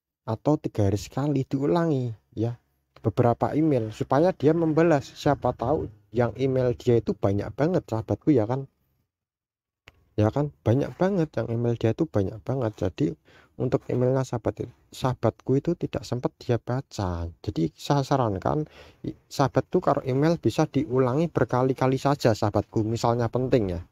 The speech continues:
Jadi sahabatku tidak usah bingung cari aplikasi ini, ini, ini, ini yang tidak akan ada hasilnya. Sebenarnya kalau sudah masuk di terkirim, yaitu sudah pasti akan terkirim di sana dan pasti pun sudah dibaca sahabatku.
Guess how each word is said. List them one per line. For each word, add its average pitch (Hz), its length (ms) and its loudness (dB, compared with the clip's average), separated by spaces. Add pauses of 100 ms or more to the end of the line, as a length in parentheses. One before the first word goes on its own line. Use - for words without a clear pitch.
(480)
Jadi - 160 4
sahabatku - 400 -2
tidak 117 240 0
usah 170 240 -2
bingung 151 480 0
cari 127 240 0
aplikasi 127 640 -4
ini, 135 400 0
ini, 135 240 0
ini, 135 160 -2
ini 143 160 0 (400)
yang 123 240 2
tidak - 320 -4
akan 123 160 -2
ada 98 320 0
hasilnya. 104 640 -2
Sebenarnya 110 640 -2
kalau 151 160 -2
sudah 117 320 -6 (400)
masuk 131 560 0
di 104 160 -2
terkirim, 101 720 -2
yaitu 104 320 2
sudah - 400 -2
pasti - 400 -4
akan - 320 -6
terkirim - 240 -4
di 113 160 -4
sana 117 400 -4 (480)
dan 113 160 4
pasti 95 400 -4
pun 170 160 -4
sudah 95 240 -4
dibaca 110 560 -6
sahabatku. 92 560 -8